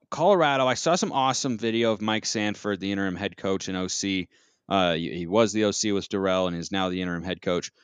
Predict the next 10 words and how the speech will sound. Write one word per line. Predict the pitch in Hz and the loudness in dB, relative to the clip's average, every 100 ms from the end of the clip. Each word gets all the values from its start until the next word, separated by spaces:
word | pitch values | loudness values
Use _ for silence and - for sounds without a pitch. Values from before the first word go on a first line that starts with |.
| _ _ | _ _
talking | - 131 135 139 123 | -2 2 2 2 0
to | 123 | 2
his | 110 98 | 0 0
team | - 113 104 | -2 -2 -2
about, | 98 95 92 92 - _ _ _ _ _ _ _ _ _ _ | -2 0 2 0 -2 _ _ _ _ _ _ _ _ _ _
"It's | 123 117 | -4 -2
a | |
new | 113 113 110 | -2 0 0
season, | - 98 85 73 64 _ _ | -2 -4 -6 -10 -16 _ _
right? | 90 107 113 | 0 4 4